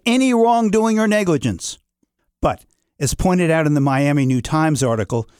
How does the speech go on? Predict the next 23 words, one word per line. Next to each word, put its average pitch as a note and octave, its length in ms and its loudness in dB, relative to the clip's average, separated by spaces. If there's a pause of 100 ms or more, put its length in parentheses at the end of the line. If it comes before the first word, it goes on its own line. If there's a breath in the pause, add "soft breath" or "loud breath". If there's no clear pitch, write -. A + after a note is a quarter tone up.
(120 soft breath)
this F#3+ 140 0
situation D#3 720 -2 (160)
echoes E3+ 500 -2
an C#3+ 280 -2 (200)
eerily G#3+ 440 0
similar E3 480 0
case F3+ 340 -2
in A#2+ 80 0
two F#3 200 -2
thousand C#3+ 420 0
and A#2+ 100 0
twelve, E3+ 400 0 (480 soft breath)
where D3+ 220 0
multiple D3 600 0
witnesses D3 460 0
said C#3 240 -2
that A#2+ 220 -2
guards F3 420 0
at C#3 80 0
the B2 120 -2
Dade D#3+ 420 -2
Correctional C#3+ 500 0
Institute D3 540 -2